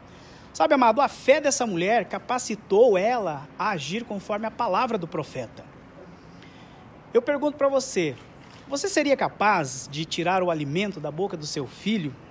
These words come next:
e dar tudo pra um desconhecido? Olha só, se essa viúva tivesse sido egoísta, pensando somente nela e na fome do seu filho, querido, ela não teria experimentado a provisão que ela experimentou.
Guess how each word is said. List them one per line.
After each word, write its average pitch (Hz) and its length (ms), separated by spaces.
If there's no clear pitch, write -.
e 175 40
dar 175 200
tudo 233 280
pra 190 160
um 175 80
desconhecido? 160 680
Olha 196 140
só, 165 320
se - 140
essa 330 220
viúva 240 480
tivesse 196 480
sido 196 260
egoísta, 165 720
pensando 196 460
somente 202 500
nela 180 540
e 160 360
na 160 140
fome 180 380
do 139 80
seu 135 220
filho, 214 420
querido, 226 220
ela 226 160
não 247 460
teria 240 480
experimentado 202 880
a 185 40
provisão 170 540
que 175 100
ela 175 140
experimentou. 170 720